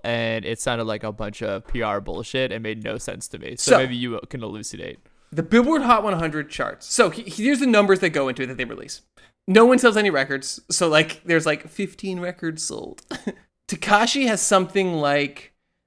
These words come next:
Speaker 2: fifty-five point three million U S streams, which is a ridiculous number of streams to have in a week for a song. For, um,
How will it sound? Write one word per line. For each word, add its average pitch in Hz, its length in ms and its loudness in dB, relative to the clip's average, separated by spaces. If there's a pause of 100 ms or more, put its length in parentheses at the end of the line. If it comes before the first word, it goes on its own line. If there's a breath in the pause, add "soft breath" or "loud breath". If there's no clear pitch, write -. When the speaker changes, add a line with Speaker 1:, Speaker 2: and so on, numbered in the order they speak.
Speaker 2:
fifty-five 170 1120 0
point 165 300 -6
three 165 400 -4
million 143 800 -2 (240)
U 135 180 -2
S 123 140 -6
streams, - 560 -16 (880)
which 165 200 0
is 160 320 -4
a 151 320 2 (120)
ridiculous 160 840 -2
number 135 200 -4
of 123 100 -10
streams 123 340 -8
to 127 60 -10
have 123 160 -2
in 123 120 -8
a 120 60 -6
week 117 280 -12
for 120 220 -10
a 113 60 -12
song. - 340 -14 (540)
For, - 260 -10 (540)
um, 143 420 4